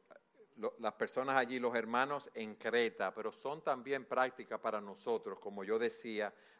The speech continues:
al principio. Nosotros vivimos en una cultura pluralista e inmoral. Y quizás tú estás aquí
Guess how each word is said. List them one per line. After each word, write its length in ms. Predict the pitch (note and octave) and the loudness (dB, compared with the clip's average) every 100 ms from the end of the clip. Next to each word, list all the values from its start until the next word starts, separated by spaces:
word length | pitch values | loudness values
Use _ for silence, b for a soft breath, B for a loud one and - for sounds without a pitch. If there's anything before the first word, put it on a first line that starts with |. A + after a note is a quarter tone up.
| - | -6
al 140 | G2 | -6
principio. 760 | A2 G2 F#2+ - A2+ - F2+ D#2+ _ _ b b | -4 -8 -8 -8 -8 -8 -12 -16 _ _ b b
Nosotros 340 | A2+ B2 B2 D3+ | -8 -4 0 2
vivimos 400 | C#3 C3+ C#3+ B2 | 2 0 0 -2
en 60 | |
una 180 | C3 C#3 | 2 2
cultura 640 | C3+ B2+ A2 C#3 D3 D3 B2+ | 2 -4 -2 0 4 4 4
pluralista 1120 | - B2+ B2+ A#2+ A2+ B2 G3 - - F#3 - | 0 0 4 6 4 4 -4 -6 2 4 4
e 120 | B2 | -2
inmoral. 840 | A#2+ A#2 A2 G#2 G#2 A2+ A#2 G2 E2 - _ _ _ _ _ _ _ _ _ _ _ _ _ _ - | -4 -4 -6 -2 4 8 8 6 0 -14 _ _ _ _ _ _ _ _ _ _ _ _ _ _ -12
Y 80 | A#2+ | -12
quizás 420 | B2+ - F3+ E3+ | -6 6 8 8
tú 80 | D#3+ | 4
estás 260 | D#3 E3 | 4 6
aquí 460 | D3+ - B2+ G#2+ F#2 | 6 2 -6 -10 -12